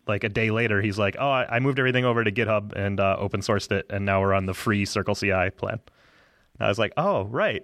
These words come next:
I'm doing work for a university. Like, <laughs> like, this is great. Like, w-, we'll,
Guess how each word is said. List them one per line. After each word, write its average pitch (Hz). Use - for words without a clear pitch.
I'm 117
doing 156
work 160
for 127
a 123
university. 127
Like, 110
<laughs> -
like, 156
this 139
is 139
great. 156
Like, 127
w-, 104
we'll, 107